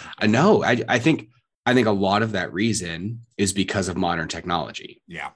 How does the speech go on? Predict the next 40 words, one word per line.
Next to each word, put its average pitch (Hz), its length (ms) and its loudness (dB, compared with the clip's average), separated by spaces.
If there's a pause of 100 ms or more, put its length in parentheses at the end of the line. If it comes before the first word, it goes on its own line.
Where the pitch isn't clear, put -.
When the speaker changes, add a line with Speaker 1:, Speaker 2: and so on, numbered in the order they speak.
(320)
Speaker 1:
Because 107 220 2
I 117 80 4
think 117 220 4
everybody 107 400 4
was 101 180 2
tuning 95 320 -2
in 87 300 -4
on 82 340 -4
YouTube, 92 600 0
watching 87 360 -2
streams, 90 720 0
watching 85 300 -2
on 90 60 -2
their 87 120 -4
phone, 87 540 -2
listening 87 440 -2
live. 87 240 -2
So - 100 0
I - 40 2
think 110 140 2
a 107 40 4
lot 92 240 4
of 85 100 -6
the 87 100 -6
reason 87 480 0
is 104 160 0
technology, 107 840 -2 (640)
but 92 380 2
I 90 100 -4
think 95 160 0
it's 107 140 -2
gotta 95 260 0
be, 82 220 -2
I 82 40 0
mean, 92 280 2 (1000)
the, - 320 -8 (720)
Rodney 107 320 4
King, 104 640 0 (320)
O 98 180 2
J, 95 720 0